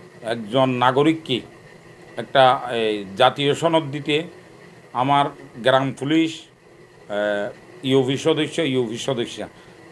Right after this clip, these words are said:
তাদের সুপারিশের মাধ্যমে, তারা স্থানীয় নাগরিক হিসাবে তাদের সুপারিশের মাধ্যমে আমি একটা জাতীয় সনদ দিয়ে থাকি। তবে আবার জাতীয় সনদের মধ্যে শনাক্তকারী হিসাবে একটা কলাম সৃষ্টি করে,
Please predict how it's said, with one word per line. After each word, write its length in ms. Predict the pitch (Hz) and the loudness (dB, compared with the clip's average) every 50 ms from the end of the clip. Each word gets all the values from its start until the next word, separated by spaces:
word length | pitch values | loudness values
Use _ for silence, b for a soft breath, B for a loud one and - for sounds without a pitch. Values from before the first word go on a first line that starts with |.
| - - | -2 4
তাদের 360 | 135 135 147 147 180 185 156 | 4 6 6 6 4 2 2
সুপারিশের 680 | - - 190 202 175 214 220 202 175 143 - 220 220 | 4 6 6 8 8 8 8 6 4 2 2 2 2
মাধ্যমে, 440 | 208 196 180 147 127 123 139 113 98 - - - - - - - - - | 4 2 0 0 0 -2 -2 -2 -2 -6 -12 -20 -20 -20 -20 -18 -6 0
তারা 240 | 123 131 143 151 135 | 2 4 4 4 2
স্থানীয় 400 | - - 151 139 139 139 135 131 | 2 0 -2 0 0 0 0 0
নাগরিক 380 | 120 113 117 113 139 147 143 | 0 0 0 0 0 0 0
হিসাবে 300 | 180 175 131 165 160 147 | -2 -2 0 0 0 0
তাদের 260 | 143 143 135 131 139 131 | 0 -2 -4 -4 -4 -8
সুপারিশের 480 | - 151 139 139 139 120 - 117 117 | -8 -8 -4 -4 -4 -4 -4 -8 -8
মাধ্যমে 480 | 113 120 123 113 113 127 120 123 127 139 - B B B B B B B - - - - - | -8 -8 -8 -6 -4 -4 -4 -4 -6 -10 -12 B B B B B B B -20 -20 -18 -12 -8
আমি 260 | 120 117 117 117 117 | -6 -4 -4 -4 -4
একটা 340 | 113 - - 120 113 113 - - - 135 135 107 | -4 -2 0 0 0 0 -2 -6 -18 -18 -6 0
জাতীয় 320 | 110 110 107 - 113 107 98 | 2 2 2 0 -4 -6 -6
সনদ 280 | - 123 117 113 107 101 92 | -4 -6 -6 -6 -6 -8 -8
দিয়ে 200 | 104 98 95 95 | -10 -6 -6 -6
থাকি। 300 | - - 110 90 - 87 - - B B B B B - - | -2 -2 -4 -4 -4 -12 -18 -20 B B B B B -2 2
তবে 200 | 139 139 139 147 | 2 6 6 8
আবার 340 | 143 139 143 143 139 113 | 6 8 6 4 2 4
জাতীয় 380 | 98 131 131 131 160 156 156 151 | 4 2 2 2 2 0 0 0
সনদের 440 | 135 156 190 190 196 175 190 185 175 | 0 0 0 0 0 0 0 0 0
মধ্যে 340 | 175 175 165 156 160 175 - | 0 0 0 0 0 -2 0
শনাক্তকারী 800 | - - 175 190 190 185 - - 156 139 - 180 180 180 180 185 | 0 0 0 2 2 2 0 0 -2 0 4 4 4 4 2 0
হিসাবে 260 | 147 170 170 160 160 | 0 0 0 0 0
একটা 180 | - - 165 | -2 -2 -4
কলাম 420 | 139 - - 139 139 143 139 139 151 - - - | -4 0 0 2 4 4 4 2 0 -6 -14 -12
সৃষ্টি 340 | - - 147 135 - - 135 | -10 -8 -8 -8 -6 -4 0
করে, 260 | 135 131 113 101 | 2 2 2 2